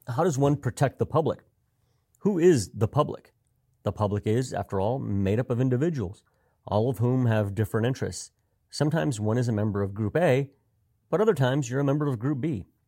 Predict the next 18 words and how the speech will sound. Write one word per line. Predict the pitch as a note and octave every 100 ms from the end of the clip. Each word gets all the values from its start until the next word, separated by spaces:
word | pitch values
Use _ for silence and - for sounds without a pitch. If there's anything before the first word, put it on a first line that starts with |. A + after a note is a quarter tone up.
| _ _ _ _ _ -
Who | G3
is | G3
protected | D#3+ E3+ E3+ D3
by | G#2+
these | G2
acts? | E2 - - - _ _ _ _ _
Consumers? | - G2+ - A2 E3 - _ _ _ _ _ _ _ _ - -
I | G#2
would | A2
suggest | A2 F#2 D3 -
that | B2+ - _ _ -
the |
ones | G2 G#2+ D#3+ D#3+
who | -
were, | A#2 C#3+ D3 B2 - _
and | G2+ G2
often | G2 G2 G2
are, | - C#3 A#2